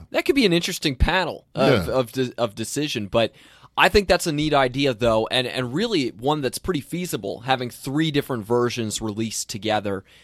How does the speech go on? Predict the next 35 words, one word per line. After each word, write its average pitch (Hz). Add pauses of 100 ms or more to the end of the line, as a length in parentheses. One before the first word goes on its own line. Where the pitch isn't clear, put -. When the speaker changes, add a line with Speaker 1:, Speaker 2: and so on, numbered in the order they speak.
(180)
Speaker 1:
that, 110
that 107
go 110
along 107
those 98
lines. 101
I, 185
I 208
think -
that's 117
doable. 131
I -
mean, 127
you 165
see 165
that 110
all 110
the 110
time 160
these 123
days 104
with 104 (340)
this 104
cut 135 (280)
and 110
then 107
the 98
director's 123
cut 135
that -
goes 120
along 117
with 117
it, -
too. 127